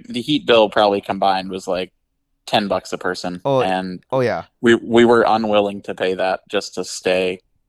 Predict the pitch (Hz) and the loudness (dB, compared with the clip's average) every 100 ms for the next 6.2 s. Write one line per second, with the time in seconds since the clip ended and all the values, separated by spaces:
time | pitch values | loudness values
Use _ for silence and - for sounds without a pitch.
0 | _ - 101 95 92 - 880 - - - | _ -14 -4 -2 -2 -4 -10 -16 -18 -14
1 | - 156 147 139 131 135 120 107 117 - | -4 -4 -2 -6 -4 -2 -2 -2 -6 -4
2 | 113 110 101 _ _ - 110 - - 127 | -2 -4 -8 _ _ -6 -6 -6 -4 0
3 | 127 120 123 117 104 - - 123 - 120 | 2 2 0 -2 -4 -8 -6 -6 -4 -4
4 | 107 101 107 110 - 113 98 98 104 120 | -2 -2 -2 -4 -6 -6 -4 -4 -4 -4
5 | 113 113 117 - 135 156 156 - - 233 | -4 -4 -6 -6 -4 -4 -4 -2 -2 0
6 | 208 - | -2 -6